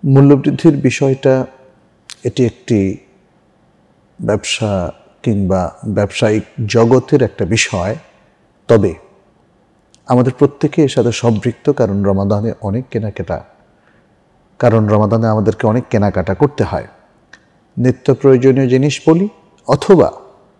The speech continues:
রমাদানের পরবর্তী ঈদ উপলক্ষে পোশাকসহ আর অন্যান্য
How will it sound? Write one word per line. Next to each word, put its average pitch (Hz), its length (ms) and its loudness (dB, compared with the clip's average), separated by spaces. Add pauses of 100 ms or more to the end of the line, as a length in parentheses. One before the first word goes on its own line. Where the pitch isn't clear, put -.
(360)
রমাদানের 113 640 0 (680)
পরবর্তী 135 640 4
ঈদ 131 180 2
উপলক্ষে 117 680 0 (680)
পোশাকসহ 120 680 -4
আর 104 160 -4
অন্যান্য 107 540 -2